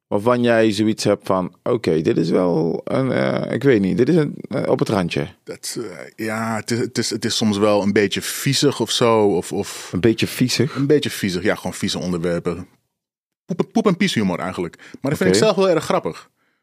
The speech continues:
Speaker 2: Het hoeft
Speaker 1: Dat
Speaker 2: voor mij
Speaker 1: to-
Speaker 2: allemaal niet zo diep
Speaker 1: Die heb ik
Speaker 2: of,
Speaker 1: zelf ook,
Speaker 2: eh,
Speaker 1: dus dat kan heel erg grappig zijn.
Speaker 2: Ja.
Speaker 1: Maar het ligt eraan hoe je ze brengt natuurlijk. Heb je een voorbeeld?
Speaker 2: Ja, ik heb zo'n grap over mijn lul, een rare lul, weet je wel. Maar dat gaat dan, weet ik veel, drie minuten door of zo. Niet heel erg lang.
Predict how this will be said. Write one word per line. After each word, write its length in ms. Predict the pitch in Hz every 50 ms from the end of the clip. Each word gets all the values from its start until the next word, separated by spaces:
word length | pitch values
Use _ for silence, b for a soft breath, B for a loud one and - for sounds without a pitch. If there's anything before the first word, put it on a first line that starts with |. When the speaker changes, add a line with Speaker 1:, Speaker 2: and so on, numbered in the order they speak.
| _ _
Speaker 2:
Het 120 | - 113 120
hoeft 40 | 175
Speaker 1:
Dat 80 | 139
Speaker 2:
voor 100 | - 180
mij 80 | 147 131
Speaker 1:
to- 60 | 131 120
Speaker 2:
allemaal 220 | 117 117 113 107
niet 220 | 107 107 107 101 -
zo 240 | - - 104 104 98
diep 100 | 95 -
Speaker 1:
Die 120 | 143 139
heb 80 | 120 98
ik 40 | 104
Speaker 2:
of, 60 | -
Speaker 1:
zelf 220 | - 113 104 104
ook, 140 | 98 139 175
Speaker 2:
eh, 60 | -
Speaker 1:
dus 100 | - 107
dat 140 | 92 104 101
kan 160 | - 110 101
heel 240 | 101 104 113 120 -
erg 200 | 101 104 87 87
grappig 260 | - - 92 - 90
zijn. 220 | - - 139 143 120
Speaker 2:
Ja. 60 | 101
Speaker 1:
Maar 100 | 165 -
het 80 | 101 104
ligt 180 | 113 107 -
eraan 140 | 95 95 87
hoe 100 | 90 92
je 60 | 95
ze 120 | 92 104 101
brengt 280 | 113 143 170 180 -
natuurlijk. 480 | 127 123 - 101 90 80 76 - - _ _ _ _ _ _ _ _ _ _
Heb 120 | - 123
je 60 | 127 143
een 60 | 117
voorbeeld? 460 | 135 147 127 101 98 87 78 - - _
Speaker 2:
Ja, 340 | _ _ - 90 95 98 101
ik 80 | 101 -
heb 120 | - -
zo'n 140 | - 104 95
grap 240 | - - 107 95 -
over 260 | - 104 104 101 101
mijn 200 | 98 95 98 98
lul, 280 | 101 104 104 104 104
een 100 | 101 95 92
rare 300 | 101 107 104 104 104 104
lul, 280 | 107 127 139 131 110
weet 200 | 95 95 95 90
je 60 | - 101
wel. 100 | 107 107
Maar 100 | 104 98
dat 80 | - -
gaat 200 | - 110 107 101
dan, 140 | 104 101 101
weet 260 | 95 98 - - -
ik 60 | -
veel, 100 | - 90
drie 160 | 82 95 101
minuten 240 | 98 95 92 85 -
door 160 | 87 110 117 110
of 60 | 95
zo. 140 | - 78 85
Niet 120 | 87 90
heel 160 | - 104 104
erg 100 | 98 90
lang. 420 | 95 107 117 104 101 113 127 123